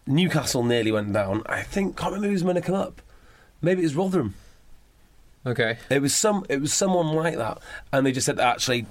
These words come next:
Speaker 1: no, you're okay. We'll probably keep Newcastle around."
Speaker 2: <laughs>
Speaker 1: And that was that.
Speaker 2: Well, this, this game, Irish, it's the best I've seen them play, but I didn't think they played anything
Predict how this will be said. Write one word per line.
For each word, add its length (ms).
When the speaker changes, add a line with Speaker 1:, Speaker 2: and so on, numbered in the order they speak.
Speaker 1:
no, 280
you're 260
okay. 240
We'll 140
probably 260
keep 160
Newcastle 460
around." 320
Speaker 2:
<laughs> 360
Speaker 1:
And 120
that 140
was 140
that. 440
Speaker 2:
Well, 100
this, 220
this 220
game, 420
Irish, 580
it's 200
the 60
best 220
I've 100
seen 180
them 120
play, 280
but 120
I 60
didn't 280
think 180
they 100
played 240
anything 540